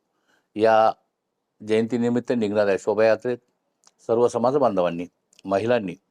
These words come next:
मुलाबाळांनी सहभागी व्हावं. त्याचप्रमाणे शासकीय कर्मचारी असतील, त्यांनी एक दिवसाची रजा घेऊन या कार्यक्रमात सहभागी व्हावं.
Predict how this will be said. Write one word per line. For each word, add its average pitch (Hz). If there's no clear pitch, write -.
मुलाबाळांनी 104
सहभागी 113
व्हावं. 117
त्याचप्रमाणे 104
शासकीय 110
कर्मचारी 104
असतील, 113
त्यांनी 104
एक 107
दिवसाची 101
रजा 107
घेऊन 90
या 95
कार्यक्रमात 90
सहभागी 98
व्हावं. 113